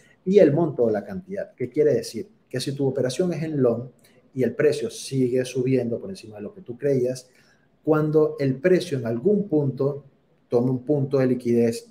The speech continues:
y se vaya en contra, se activará esa, ese, esa tasa o ese rate,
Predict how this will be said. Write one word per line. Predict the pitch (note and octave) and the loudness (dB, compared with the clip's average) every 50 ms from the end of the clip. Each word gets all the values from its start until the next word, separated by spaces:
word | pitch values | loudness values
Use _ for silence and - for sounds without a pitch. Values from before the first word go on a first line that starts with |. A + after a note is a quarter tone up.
| _ | _
y | - G2+ | -20 -18
se | - - - F#2+ | -16 -14 -10 -6
vaya | G2+ C3+ C#3+ C#3 C#3 C#3+ | -4 -2 0 0 0 -2
en | C#3 C#3 | -2 -2
contra, | - C3+ A2+ A2+ - A#2+ A#2+ - _ _ _ _ | -2 -2 -2 -4 -8 -10 -12 -12 _ _ _ _
se | _ - - D3+ | _ -10 -4 -4
activará | C3+ C#3 - D3 C#3+ C#3 C#3+ E3 F3 F3+ - - | -4 -4 -4 -2 0 2 2 2 0 -2 -6 -6
esa, | - D3 C3+ C#3 - D#3 D#3 D3 B2 - | -6 -4 -4 -4 -2 -2 -2 -2 -4 -6
ese, | - B2+ B2 A#2+ - - C#3+ C#3+ C3+ B2 A#2 A2+ - | -6 -6 -6 -6 -4 -2 0 0 2 0 -2 -4 -6
esa | - A2+ - - C#3 C#3 | -8 -8 -4 -4 -4 -2
tasa | - C#3+ B2+ A#2 - - B2+ C3 - | 0 0 0 -2 -4 -8 -10 -8 -4
o | A2+ A2+ | -4 -4
ese | A2+ - - C3 | -4 -4 -6 -4
rate, | B2 B2+ C3 B2+ B2+ B2 | -2 0 0 0 0 -2